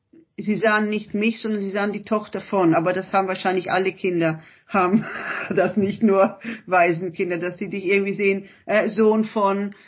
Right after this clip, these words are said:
nicht Gerald, aber Sohn von Piet und Susanne oder so. <laughs> Sag, ja, aber ich bin, äh, ich bin was anderes. Das störte mich schon.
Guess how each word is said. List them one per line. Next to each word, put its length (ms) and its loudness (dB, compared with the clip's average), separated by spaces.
nicht 280 0
Gerald, 420 2
aber 240 -2
Sohn 320 -2
von 680 -2
Piet 340 -4
und 240 -4
Susanne 500 2
oder 160 0
so. 220 0
<laughs> 220 -18
Sag, 200 -2
ja, 160 2
aber 200 -4
ich 300 -4
bin, 280 4
äh, 240 -2
ich 160 -4
bin 180 4
was 120 2
anderes. 580 2
Das 280 -10
störte 400 2
mich 220 -4
schon. 440 -2